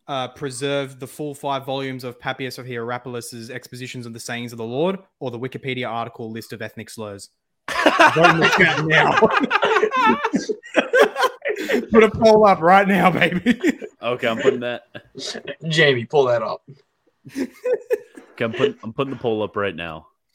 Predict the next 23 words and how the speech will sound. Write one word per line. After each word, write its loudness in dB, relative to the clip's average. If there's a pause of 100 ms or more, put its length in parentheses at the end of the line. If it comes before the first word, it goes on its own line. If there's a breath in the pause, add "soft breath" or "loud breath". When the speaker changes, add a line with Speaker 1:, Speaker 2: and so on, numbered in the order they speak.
(120)
Speaker 2:
Let -10
me -8
just -12
switch -12
to -10
my -6 (120)
Speaker 1:
<laughs> -18
Speaker 2:
Militant -12
Thomas -6
Speaker 1:
Look, -10
as, -12 (100)
as -4
Speaker 2:
account. -6
Speaker 1:
much -4 (400)
as -2
a -2
historian, -2
as -12
much -10
as -12
I -2
want -6 (200)
the, -12